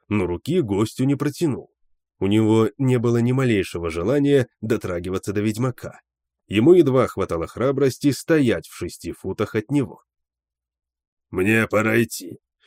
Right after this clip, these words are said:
Ждут кое-какие дела", сказал ведьмак. "Я вернусь за мальчиком на рассвете. К этому времени он должен быть полностью готов. Не люблю, когда меня заставляют ждать".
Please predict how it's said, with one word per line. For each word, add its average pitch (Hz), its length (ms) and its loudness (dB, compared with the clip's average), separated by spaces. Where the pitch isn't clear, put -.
Ждут 101 340 0
кое-какие 127 580 4
дела", 104 360 -2
сказал 80 400 -4
ведьмак. 90 480 -8
"Я 117 360 4
вернусь 139 460 6
за 95 140 0
мальчиком 120 520 0
на 127 80 2
рассвете. 123 560 -2
К - 60 -6
этому 92 280 -2
времени 101 540 2
он 120 220 2
должен 127 380 4
быть 127 220 0
полностью 123 600 0
готов. 117 380 -4
Не 131 140 4
люблю, 147 320 6
когда 101 320 -2
меня 104 420 2
заставляют 123 720 2
ждать". 90 400 -8